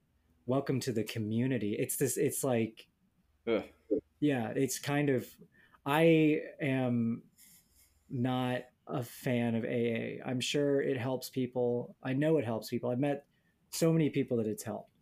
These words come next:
Speaker 1: especially when I, people find out that I'm sober.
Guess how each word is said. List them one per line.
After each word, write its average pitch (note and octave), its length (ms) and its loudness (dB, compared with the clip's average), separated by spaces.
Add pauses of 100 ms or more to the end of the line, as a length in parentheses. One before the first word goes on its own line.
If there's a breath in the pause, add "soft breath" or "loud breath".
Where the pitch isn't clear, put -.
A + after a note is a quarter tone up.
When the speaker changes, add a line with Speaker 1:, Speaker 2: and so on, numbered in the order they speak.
(120)
Speaker 1:
especially D3+ 500 2
when C3 160 0
I, B2+ 180 2
people B2+ 280 -4
find B2+ 240 -2
out A#2 140 -2
that A#2 80 0
I'm A2+ 100 -2
sober. D3+ 640 0